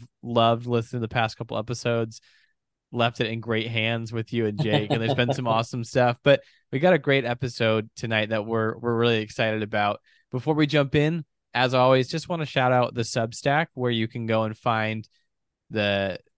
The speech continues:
Speaker 1: the podcast here is hosted on Substack. You can find our written content over there.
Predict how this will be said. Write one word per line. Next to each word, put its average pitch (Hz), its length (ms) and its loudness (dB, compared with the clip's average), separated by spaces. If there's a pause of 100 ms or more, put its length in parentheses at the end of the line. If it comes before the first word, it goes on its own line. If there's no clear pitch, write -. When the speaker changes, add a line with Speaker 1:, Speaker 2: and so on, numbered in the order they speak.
Speaker 1:
the 113 80 -8
podcast 143 560 2
here 156 400 0
is 123 160 -4
hosted 147 280 -2
on 160 100 -4
Substack. 175 560 -4 (420)
You 123 100 0
can 123 200 -2
find 113 420 0
our 110 120 2
written 143 280 0
content 160 500 -2
over 151 340 -2
there. 151 440 0